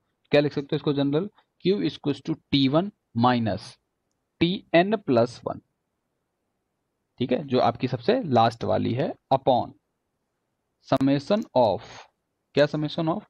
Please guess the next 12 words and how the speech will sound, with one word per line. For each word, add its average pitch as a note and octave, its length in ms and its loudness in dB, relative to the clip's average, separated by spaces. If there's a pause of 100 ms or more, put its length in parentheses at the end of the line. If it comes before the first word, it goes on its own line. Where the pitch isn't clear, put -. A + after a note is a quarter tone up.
(540)
L F#3 280 4 (100)
upon C#3+ 480 -2 (220)
K D3+ 100 2 (1000)
A। D#2 100 -4 (1500)
कहाँ A#2+ 180 0
से C3 120 -8
कहाँ C3 260 0
तक, G3 180 -2 (520)
वन C3 280 -2
से - 120 -4
लेकर A2 340 0
के A3 180 0